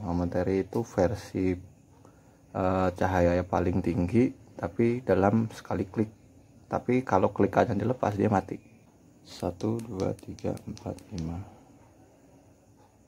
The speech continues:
Nah, seperti itu. Jadi sekali klik langsung kayak mau nembak-nembak, kayak des, des,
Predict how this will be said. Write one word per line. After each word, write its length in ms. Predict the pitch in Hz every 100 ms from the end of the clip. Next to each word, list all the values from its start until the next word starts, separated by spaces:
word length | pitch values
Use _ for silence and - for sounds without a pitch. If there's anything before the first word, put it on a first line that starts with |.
| _ _ - _ _ _ _ - _ _ _ - - - - - - - - -
Nah, 160 | - - -
seperti 320 | - 107 95
itu. 160 | - - - - _ - - - _ _ - - _ _ _ - - _ - - -
Jadi 160 | 110
sekali 320 | 110 - 95 98
klik 240 | - 117
langsung 320 | 107 92 87 87 98 - - - -
kayak 560 | 90 82 82 85 82 -
mau 240 | 98 87 82
nembak-nembak, 560 | 85 85 - 85 90
kayak 240 | 95 117 113
des, 160 | - 110 - - -
des, 140 | 113